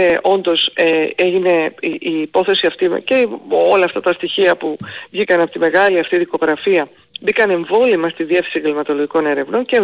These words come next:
ενδεχομένως, οκ, τότε να υπάρξει κάποια, ας πούμε, μια απόκληση, μια απόκληση από την, ε, αρχική, ε, η αποστολή της Διεύθυνσης Εγκληματολογικών Ερευνών, που ήταν το κύκλωμα παράνομου στοιχημα-, στοιχηματισμού.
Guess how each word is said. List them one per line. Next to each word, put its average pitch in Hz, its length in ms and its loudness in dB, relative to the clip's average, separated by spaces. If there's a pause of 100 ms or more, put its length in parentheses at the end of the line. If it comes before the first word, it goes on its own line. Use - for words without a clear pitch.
ενδεχομένως, 208 680 0
οκ, 190 400 0 (380)
τότε 117 260 2
να 180 340 2 (220)
υπάρξει - 440 -2
κάποια, 190 340 0
ας 165 100 -4
πούμε, 175 460 0 (920)
μια 208 160 4
απόκληση, 202 840 -2
μια 196 180 2
απόκληση 190 540 -2
από 190 180 0
την, 180 240 -4
ε, 180 80 4
αρχική, 180 800 0 (340)
ε, 180 580 2
η 180 80 2
αποστολή 208 680 0
της 185 160 -4
Διεύθυνσης 190 380 0
Εγκληματολογικών 175 680 0
Ερευνών, 185 400 2
που 240 100 -2
ήταν 226 240 2
το 196 240 2
κύκλωμα 180 320 -2
παράνομου 175 300 2
στοιχημα-, 196 440 0 (260)
στοιχηματισμού. 180 640 -2